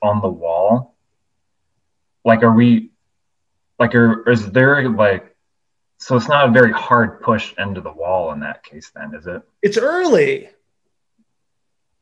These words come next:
Speaker 1: Yeah.
Speaker 2: It's just early. So how
Speaker 1: Okay.
Speaker 2: hard is that relative to max P?
Speaker 1: Not very hard.
Speaker 2: It's not, no,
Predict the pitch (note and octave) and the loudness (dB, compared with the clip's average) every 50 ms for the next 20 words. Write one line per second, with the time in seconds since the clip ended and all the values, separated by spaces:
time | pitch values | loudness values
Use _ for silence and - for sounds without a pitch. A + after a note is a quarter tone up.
0 | _ - F#2 E2+ D#2 D2 D2 _ _ _ _ - F#3 F3 - - A3+ A3+ A3 A3+ | _ -18 -16 -14 -14 -14 -18 _ _ _ _ -10 -10 -10 -8 -6 -6 -6 -6 -6
1 | G#3+ G#3+ B3 B3+ A#3 F#3 C#3 B2+ A2+ A2 A#2 _ _ _ - F#3 F3+ E3+ D#3 G3+ | -6 -4 -2 -2 -2 -2 -2 -4 -8 -14 -18 _ _ _ -6 -4 -2 0 0 0
2 | G#3+ A3 F#3+ - G#3 G#3+ G#3+ G3+ F#3+ E3 - D3+ D3+ C#3+ C3+ C#3+ - - - D#3 | 2 2 2 2 2 2 2 0 -2 -4 -4 -4 -4 -2 -4 -4 -8 -10 -8 -4
3 | D3+ E3 G3 A3 - - A3+ F#3 - G3 E3 D#3+ E3+ F3+ F#3+ - - - _ - | -2 -2 0 -2 -2 -4 -6 -6 -6 -6 -6 -4 -2 -4 -4 -4 -8 -18 _ -10
4 | G#3 G3 E3 C#3+ - - D3 - - _ _ _ _ _ _ _ _ _ _ _ | -8 -8 -8 -8 -10 -12 -14 -16 -18 _ _ _ _ _ _ _ _ _ _ _
5 | _ _ - G2+ G2+ F#2 E2+ D2+ - - F#2+ G2+ F#2+ F2 D#2+ D#2 D#2+ D#2+ D2 D2 | _ _ -12 -6 -4 -4 -4 -4 -8 -8 -4 -2 -2 -2 -2 -4 -8 -10 -10 -10
6 | D#2 D#2 - - _ _ _ - - D#3 D#3 - F#3+ F#3+ G3 F#3+ A3+ G#3+ C4 C4 | -10 -14 -16 -20 _ _ _ -6 -6 -6 -6 -6 -8 -8 -8 -6 -4 -2 0 0
7 | G3 D3 C#3 C3+ - - | 0 0 -2 -4 -8 -16